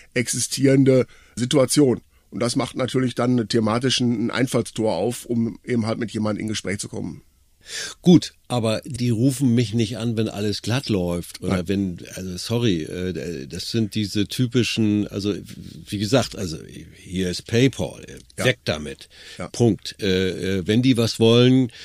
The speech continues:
Speaker 2: können sie bestenfalls noch eine Mail schicken, da kommen wir auch noch zu, wie ich die denn erkenne, aber
Speaker 1: Ja.
Speaker 2: das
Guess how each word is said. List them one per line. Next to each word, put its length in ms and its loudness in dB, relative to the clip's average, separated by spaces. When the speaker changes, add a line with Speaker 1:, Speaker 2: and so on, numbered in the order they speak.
Speaker 2:
können 200 4
sie 100 -2
bestenfalls 720 0
noch 160 0
eine 120 0
Mail 360 6
schicken, 320 0
da 100 0
kommen 220 2
wir 80 4
auch 240 4
noch 160 2
zu, 400 -4
wie 160 0
ich 100 -6
die 180 2
denn 160 0
erkenne, 440 -6
aber 320 -6
Speaker 1:
Ja. 140 -4
Speaker 2:
das 60 -10